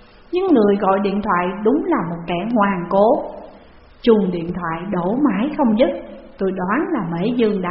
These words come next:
gọi đến. Trên đời này có thể ai ngoan cố hơn là anh ta, cứ như là ngu công dời núi như vậy. Tôi buồn ngủ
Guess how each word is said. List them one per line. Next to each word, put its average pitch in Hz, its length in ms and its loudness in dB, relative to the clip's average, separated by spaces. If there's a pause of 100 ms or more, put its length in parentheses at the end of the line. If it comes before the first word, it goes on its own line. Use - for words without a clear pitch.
(120)
gọi 175 260 -4
đến. 226 240 0 (680)
Trên 208 160 4 (100)
đời 170 180 -4
này 175 220 -2 (440)
có 370 100 6 (140)
thể 185 220 -4 (100)
ai 240 280 0
ngoan 214 340 -2
cố 269 300 4
hơn 269 220 2
là 190 240 -2
anh 240 220 0
ta, 269 240 2 (580)
cứ 196 80 -2 (160)
như 240 240 2
là 202 120 0 (140)
ngu 220 200 2 (100)
công 240 140 4 (160)
dời 170 220 -2
núi 208 280 0 (120)
như 247 180 4
vậy. 175 220 -2 (880)
Tôi 320 100 0 (100)
buồn 180 240 0
ngủ 175 220 -4